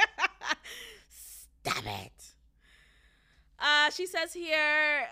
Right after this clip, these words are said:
uh, so, so again, yeah, like, just like I wouldn't impose my religious beliefs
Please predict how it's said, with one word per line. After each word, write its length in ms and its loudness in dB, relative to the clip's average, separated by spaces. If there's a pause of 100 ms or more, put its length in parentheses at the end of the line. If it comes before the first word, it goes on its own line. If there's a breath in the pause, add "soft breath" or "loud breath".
uh, 380 2
so, 720 -4
so 200 -2
again, 360 0
yeah, 320 0
like, 160 -2
just 160 -12
like 200 -2
I 100 2
wouldn't 260 -6
impose 380 -6
my 260 0
religious 400 -10
beliefs 560 -12